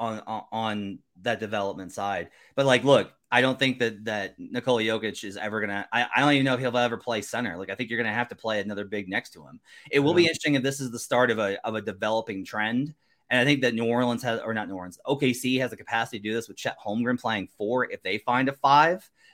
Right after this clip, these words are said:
Speaker 1: I wonder if we're gonna see really a pushback towards more two big lineups,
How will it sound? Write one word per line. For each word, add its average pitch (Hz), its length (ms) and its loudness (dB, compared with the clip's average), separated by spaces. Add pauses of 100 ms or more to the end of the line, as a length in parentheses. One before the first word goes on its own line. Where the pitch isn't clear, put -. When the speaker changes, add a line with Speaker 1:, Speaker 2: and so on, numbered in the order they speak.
(220)
Speaker 1:
I 131 100 8
wonder 147 260 4
if 156 80 0
we're 160 100 0
gonna 143 160 0
see 131 320 -2 (380)
really 131 340 6
a 104 80 2
pushback 117 520 0
towards 101 280 -8
more 113 220 0
two 120 300 -6
big 107 280 -4
lineups, 95 720 -2